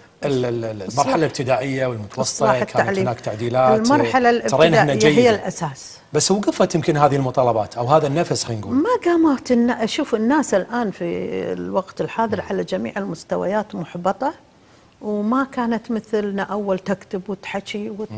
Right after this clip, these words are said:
Speaker 2: وتحاول، والآن الناس ما أدري يعني شنو صاير فينا،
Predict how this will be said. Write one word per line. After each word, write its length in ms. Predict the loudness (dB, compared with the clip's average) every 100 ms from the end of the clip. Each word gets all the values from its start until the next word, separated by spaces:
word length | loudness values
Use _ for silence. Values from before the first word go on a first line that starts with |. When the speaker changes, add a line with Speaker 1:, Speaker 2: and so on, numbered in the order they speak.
| -12
Speaker 2:
وتحاول، 880 | -6 0 2 2 0 0 -2 -2 -4
والآن 1160 | -2 0 0 0 0 -2 -2 -2 -2 0 0
الناس 420 | 0 -2 -2 -6 -10 -20 -20 -16 -4
ما 100 | -4
أدري 380 | -2 0 0 0
يعني 320 | -2 -4 -6
شنو 240 | -6 -8
صاير 380 | -8 -4 -2 -2
فينا، 360 | -4 -8 -8